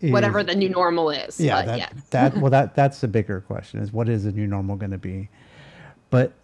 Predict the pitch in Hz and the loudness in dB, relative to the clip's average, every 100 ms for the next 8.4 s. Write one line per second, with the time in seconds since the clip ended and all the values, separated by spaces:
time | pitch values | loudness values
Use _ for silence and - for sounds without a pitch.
0 | _ _ 131 139 156 160 143 147 143 143 | _ _ 0 2 2 0 2 2 0 -6
1 | - 147 135 131 - 120 117 117 117 127 | -4 0 2 0 -2 -4 -2 0 0 0
2 | 139 - _ - 139 110 104 104 110 107 | -2 -8 _ -8 -2 0 0 -2 -2 0
3 | 113 110 110 104 110 110 - 120 127 147 | 2 2 0 -2 -4 -6 -6 -4 -4 -6
4 | - _ - - - _ - 131 117 107 | -12 _ -20 -20 -20 _ 0 4 4 2
5 | 101 - _ - 131 139 - 123 117 143 | 0 -6 _ 0 2 0 -2 -6 -6 -8
6 | 139 - - 151 147 139 117 - - 107 | -12 -14 -4 -2 0 -2 -4 -8 -12 -4
7 | 127 117 113 113 123 139 - _ 113 113 | -2 0 0 0 0 0 -2 _ -6 -2
8 | 110 107 104 | 0 -2 -4